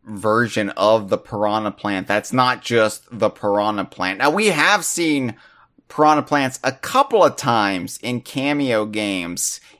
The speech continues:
in the Congo jungle, specifically things like Mario Kart. Um, like Mario Kart Arcade G P, the aforementioned game, had some piranha plants on the sidelines of, of, like, the Congo jungle track.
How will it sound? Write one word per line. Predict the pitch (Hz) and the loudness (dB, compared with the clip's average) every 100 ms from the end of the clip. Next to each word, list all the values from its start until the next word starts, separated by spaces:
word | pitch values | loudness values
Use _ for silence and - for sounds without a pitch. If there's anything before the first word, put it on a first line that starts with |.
| - | -2
in | 151 147 | 0 2
the | 135 | 0
Congo | - 123 123 117 | 2 0 2 0
jungle, | 113 117 113 95 | 0 -2 -2 -4
specifically | 98 - 135 156 143 139 - 127 120 104 95 _ _ _ | -6 -2 0 2 0 -2 -2 2 2 0 -4 _ _ _
things | - 139 127 | -4 -2 0
like | 117 | -2
Mario | 107 110 110 113 117 110 98 | 0 -2 2 4 4 4 2
Kart. | 92 - 92 95 87 76 _ _ _ _ _ _ - | 0 -4 2 2 2 -4 _ _ _ _ _ _ -10
Um, | 78 69 73 67 | -8 -6 -10 0
like | 123 120 | 0 4
Mario | 139 143 139 | 6 8 6
Kart | 131 135 127 123 120 _ _ _ - | 4 2 4 4 2 _ _ _ 0
Arcade | 123 120 - 131 117 107 | 4 4 2 -2 0 -2
G | 95 110 107 | -4 -8 -8
P, | - 123 101 90 | -8 -4 -4 -4
the | 92 87 - - | -6 -6 -8 -2
aforementioned | 95 - 98 92 90 - 87 | -2 0 -2 -2 -6 -10 -8
game, | 92 90 90 - - | -4 -4 -6 -14 -2
had | 135 131 | -2 0
some | 127 | -4
piranha | - 131 127 127 | -2 2 4 4
plants | 120 117 113 101 | 0 -2 -2 0
on | 107 104 | -2 -4
the | |
sidelines | 98 113 110 110 101 95 90 92 | -2 2 2 2 -2 -2 -4 -6
of, | - 98 98 85 98 95 | 0 2 4 4 2 -2
of, | - - _ - _ _ | -14 -18 _ -20 _ _
like, | - 92 | -12 -12
the | - 101 | -6 -6
Congo | - 113 113 104 | -2 0 2 0
jungle | 101 110 107 95 95 | 0 -2 -2 0 -4
track. | - 101 92 87 - - | -2 0 4 2 0 -10